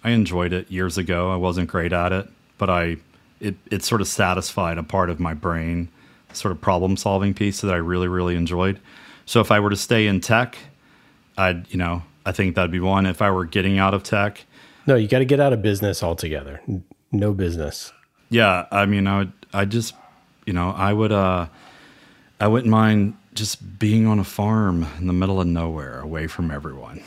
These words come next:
Speaker 1: <laughs> That's what happens when you get old. You're like, "What's the thing I can do where no <laughs> one's around? Give me that." Yeah, I think that one's, that one's probably it. I, I enjoy working with my hands. I enjoy, you know,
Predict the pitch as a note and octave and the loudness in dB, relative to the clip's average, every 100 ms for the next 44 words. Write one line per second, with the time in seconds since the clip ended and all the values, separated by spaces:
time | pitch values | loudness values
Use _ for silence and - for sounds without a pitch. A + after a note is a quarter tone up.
0 | - - - A2+ - A#2 G#2+ A2 F#2+ E2+ | -20 -20 -10 -6 0 4 4 4 0 0
1 | G2 E2 F2 E2+ D2+ - - - - - | -2 -2 -4 -4 -10 -14 -18 -20 -20 -2
2 | G#2 F#2 G#2 C3 - C#3 - B2 A2+ - | 0 2 2 2 2 -2 2 4 4 2
3 | A2 G2+ G#2+ G2 F2+ F2 G2 G#2+ - - | 0 2 0 0 0 0 0 0 0 -4
4 | A2+ C3 G#2 A2 A2+ - - - _ - | -2 0 2 2 0 -4 -20 -20 _ 2
5 | B2 A2+ G2+ E2+ D2 - - - - - | 4 6 2 -2 -4 -16 -20 -20 -20 -20
6 | - F#2+ D2+ - _ G#2+ G#2 F2+ G2 F#2 | -2 -2 -2 -8 _ 0 0 2 2 2
7 | F2+ E2 - - - - - G2 F#2 - | -2 -6 -6 -12 -20 -12 -2 -2 -2 0
8 | G#2+ F2+ E2+ E2 D2+ - - - - - | 0 2 -4 -6 -8 -14 -20 -20 -16 -2
9 | D#3 B2+ D3 C#3 B2+ A2+ A2 A2+ A2 G#2 | 2 4 4 4 4 4 4 4 2 2
10 | F#2 F#2 F#2+ F#2 F2 G2+ G2 F2+ E2 E2 | 2 0 0 -2 -2 -2 0 -2 -2 -4
11 | E2+ E2+ D#2+ - _ _ _ _ - G#2+ | -4 -4 -6 -10 _ _ _ _ -2 0
12 | F2 | 0